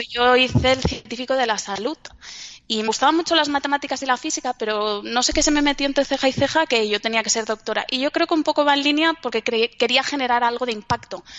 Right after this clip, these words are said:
Me refiero, quería que mi trabajo tuviera un impacto real que yo pudiera ver. Y si, y yo veía que era buena, me refiero, que se me daban bien, pues eso, en biología, química, demás, y pensé, "Ostras, pues ¿por qué no? No, no, no quiero hacer un trabajo que quede simplemente en un papel sobre la mesa".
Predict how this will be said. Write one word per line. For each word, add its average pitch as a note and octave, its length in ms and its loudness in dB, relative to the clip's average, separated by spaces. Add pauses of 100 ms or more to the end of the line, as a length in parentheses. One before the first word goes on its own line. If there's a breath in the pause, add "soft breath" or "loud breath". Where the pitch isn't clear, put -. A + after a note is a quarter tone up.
(220 loud breath)
Me - 80 -20
refiero, A#3 200 2
quería B3 240 2
que D4 80 -6
mi C#4 140 -6
trabajo C4 720 -4
tuviera A#3+ 280 -4
un C4 80 -4
impacto A#3+ 440 -4
real A#3+ 360 2
que A3 140 -2
yo G#3+ 80 -2
pudiera G#3+ 340 -2
ver. G3 240 -2 (400 loud breath)
Y A3 120 -6
si, G#3+ 640 2
y G#3+ 140 -8
yo B3 100 4
veía C#4+ 200 2
que D#4+ 80 0
era D#4 100 2
buena, A#3+ 420 -4
me A3+ 100 -8
refiero, G#3 300 -6
que - 80 -14
se G#3 120 -12
me G3+ 60 -6
daban A3 260 2
bien, A3+ 260 0
pues G#3+ 140 -6
eso, G3+ 180 -8
en F#3+ 80 -16
biología, A3+ 600 2
química, C4 420 -2
demás, B3 300 0
y A#3 40 -10
pensé, G#3+ 300 -6
"Ostras, A3 240 -4
pues - 220 -10
¿por G#3+ 160 -4
qué B3+ 140 2
no? G#3+ 180 0 (400 loud breath)
No, A3 100 -2
no, A3+ 240 2
no A3 160 0
quiero A#3+ 200 2
hacer A#3+ 120 -4
un A#3 100 -6
trabajo A3 320 2
que A3+ 120 0
quede A3 240 0
simplemente G#3 680 -4
en G#3 100 -2
un G#3+ 120 -6
papel G#3 640 0
sobre G3 240 -2
la F#3 100 0
mesa". G3 320 -2